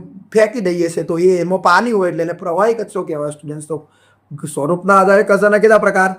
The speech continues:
બે પ્રકાર. હવે વાત કરીએ વિઘટન. દેખો, હજુ એક પોઇન્ટ છે, વિઘટનના આધારે કચરાના બે પ્રકાર.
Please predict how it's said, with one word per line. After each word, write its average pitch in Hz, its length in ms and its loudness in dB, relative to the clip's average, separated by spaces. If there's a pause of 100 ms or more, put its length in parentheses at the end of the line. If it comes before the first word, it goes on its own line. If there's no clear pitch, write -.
(100)
બે 127 160 -14
પ્રકાર. 160 380 -6 (440)
હવે 175 200 4
વાત 196 300 2
કરીએ 202 180 4
વિઘટન. 143 540 -6
દેખો, 139 300 -4
હજુ 151 220 0
એક 202 220 4
પોઇન્ટ 160 240 -4
છે, 185 140 -4
વિઘટનના 185 600 0
આધારે 170 380 0
કચરાના 165 680 -6 (140)
બે 147 100 -4
પ્રકાર. - 260 -18